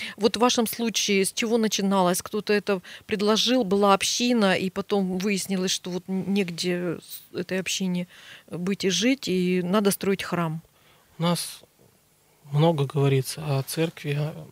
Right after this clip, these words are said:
Speaker 2: Русской Православной Церкви, о том, что она все заполонила. Мой пример, э, про Дарка-, про, про Таргашино. У нас очень большая плотность сект. И люди были на осадном положении, на самом деле. Когда они захотели,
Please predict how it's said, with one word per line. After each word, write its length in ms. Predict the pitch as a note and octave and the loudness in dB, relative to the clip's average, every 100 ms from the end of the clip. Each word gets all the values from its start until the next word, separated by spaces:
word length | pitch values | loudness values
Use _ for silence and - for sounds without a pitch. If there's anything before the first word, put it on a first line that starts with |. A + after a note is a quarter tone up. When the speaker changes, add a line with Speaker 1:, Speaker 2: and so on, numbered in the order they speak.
| - - D3+ | -20 -8 -4
Speaker 2:
Русской 300 | E3 - - | -4 -6 -6
Православной 560 | D3 C#3+ - C#3+ C#3 | -4 -4 -2 -2 -2
Церкви, 340 | - - - - | -4 -10 -14 -20
о 40 | |
том, 180 | - E3 | -12 -12
что 180 | - D3+ | -8 -4
она 140 | D3 | -2
все 180 | - D#3 | -2 -2
заполонила. 680 | C#3+ - C#3+ C#3+ D3+ D#3+ E3 _ - - - - - _ - | -4 -4 -2 2 2 0 -4 _ -12 -10 -8 -10 -12 _ -2
Мой 140 | D3+ | -2
пример, 460 | D#3 C#3+ C#3+ D3 - - | 0 2 4 4 2 -8
э, 360 | D3 D3+ D#3+ D3 | -12 -10 -10 -8
про 120 | D3+ | -4
Дарка-, 400 | C3+ C3+ - C#3+ _ | -4 -4 -6 -10 _
про, 200 | - C#3 - | -6 -6 -4
про 180 | D3+ C#3 | 0 0
Таргашино. 520 | C#3 C#3+ C#3+ - F#3 | 0 -2 -4 -2 0
У 140 | G#3 D3+ | 0 0
нас 240 | C#3 - | 0 0
очень 420 | E3+ D#3+ - C#3+ C3 _ - - - - _ - - _ - | -2 0 0 0 -2 _ -20 -20 -20 -20 _ -16 -16 _ -10
большая 500 | C#3+ C3+ - D3+ C#3 | -2 0 2 2 2
плотность 500 | - C#3+ - C#3+ - | 0 -2 -2 -6 -2
сект. 500 | - C#3 - - - _ _ _ _ _ | -2 -4 -10 -20 -20 _ _ _ _ _
И 80 | C#3+ | -4
люди 240 | C3+ F3 D#3 | -2 -2 0
были 280 | C3+ C#3 | 0 0
на 160 | C3+ C3+ | 2 0
осадном 380 | - C#3+ C3+ B2+ - | -2 -2 -4 -4 -4
положении, 520 | D3 C3 C3+ C3 E3 | -2 -2 -2 -6 -4
на 140 | D3+ | -4
самом 360 | - C#3 C3 C3+ | -4 -2 0 0
деле. 240 | C3+ C3+ | 0 -2
Когда 360 | - D#3 D3+ D3 | -8 -14 -4 -2
они 260 | C3+ C#3 C#3+ - - - | 0 -2 -4 -12 -20 -18
захотели, 720 | D3 C3+ D3 C3+ G3+ G3+ D3+ | -6 -4 -2 -2 -2 0 -2